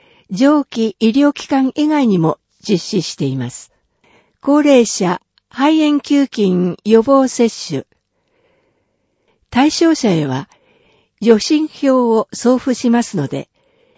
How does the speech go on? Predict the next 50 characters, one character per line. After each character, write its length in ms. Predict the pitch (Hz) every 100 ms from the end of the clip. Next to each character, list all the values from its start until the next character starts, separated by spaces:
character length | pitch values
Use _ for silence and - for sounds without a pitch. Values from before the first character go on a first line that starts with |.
| _
市 240 | - 285
内 400 | 269 214 196 - -
指 220 | 196 -
定 320 | 311 311 285
医 20 |
療 260 | 269 285 277
機 140 | -
関 220 | 233 180
で 180 | 160 165 -
接 280 | - 254
種 140 | - 151
し 140 | -
ま 100 | 151
し 160 | 135 151
ょ 140 | 135 - _ _ _ _ 202
う。 40 |
ま 80 | 190
た、 220 | 208 180 _ _ _ _ _ _ -
接 180 | - 269
種 140 | - 359
日 140 | 330
に 100 | 233
お 100 | 175
い 80 | 156
て、 300 | - 156 - _ _ -
六 260 | 208 -
十 140 | 311 302
歳 340 | - 277 254
以 40 |
上、 440 | 226 170 151 139 - -
六 320 | 208 214 311
十 220 | 294 294
五 120 | 269
歳 240 | 262 262 247
未 160 | 247
満 280 | 233 190 170
の 180 | 156 151 _ _ _ _ _ _ _
身 200 | - 311
体 220 | - 233 220
障 260 | 269 269
害 160 | 254 254
者 180 | 254 233
手 140 | 240
帳 260 | - 185 175
一 240 | - 214 _
級、 360 | - 233 214 - _ _ _ _ _ _ _
内 260 | 180 196 196
部 140 | 208
障 280 | - 202 147
害、 200 | 135